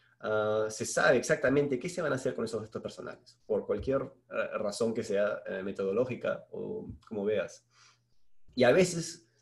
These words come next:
la, los tratamientos van a cambiar durante la investigación, esa es simplemente la naturaleza de la ciencia. Y también este, este principio restri-, eh, restringiría la reutilización de los datos personales.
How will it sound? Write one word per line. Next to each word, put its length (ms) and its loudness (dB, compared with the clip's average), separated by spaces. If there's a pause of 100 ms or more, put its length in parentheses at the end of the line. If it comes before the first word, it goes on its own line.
la, 340 8
los 140 4
tratamientos 440 4
van 100 4
a 60 2
cambiar 360 2
durante 300 4
la 80 2
investigación, 540 -2
esa 120 -6
es 60 -8
simplemente 680 0 (120)
la 140 0
naturaleza 500 0
de 60 0
la 80 -4
ciencia. 380 -6 (960)
Y 100 0
también 500 6
este, 640 0
este 180 0
principio 640 0
restri-, 400 -2
eh, 300 0
restringiría 960 0 (260)
la 240 8
reutilización 880 2
de 80 2
los 100 4
datos 200 -2
personales. 680 -6